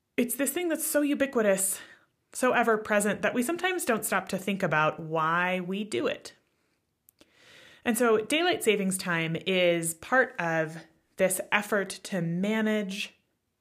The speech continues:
the darkness and the light, right? It's an effort to manage which hours of the day are dark and which hours of the day are light. And there's a lot of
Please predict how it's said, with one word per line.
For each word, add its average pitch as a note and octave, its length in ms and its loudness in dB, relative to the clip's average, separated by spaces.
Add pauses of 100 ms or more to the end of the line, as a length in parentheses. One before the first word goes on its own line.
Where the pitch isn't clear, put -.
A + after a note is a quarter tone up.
(160)
the F#3 80 -2
darkness - 640 -4 (340)
and G#3+ 160 0
the B3 80 0
light, D4 360 2 (560)
right? F#3 320 -2
It's G3 160 -2
an F#3+ 140 -2
effort G#3 380 -2
to F#3 160 -4
manage E3+ 800 -4 (380)
which A3+ 460 -2
hours F3+ 420 0
of E3 140 -2
the E3+ 100 -2
day D#3+ 360 -2
are D3+ 180 -2
dark G3+ 340 -2
and E3+ 160 -4
which G3+ 220 -4
hours E3 340 0
of E3+ 80 -4
the E3 100 -2
day D3 200 -2
are C#3 140 -4
light. F2 360 -6
And F3+ 100 0
there's F#3+ 160 2
a A3 80 2
lot C#4 380 2
of F3 480 0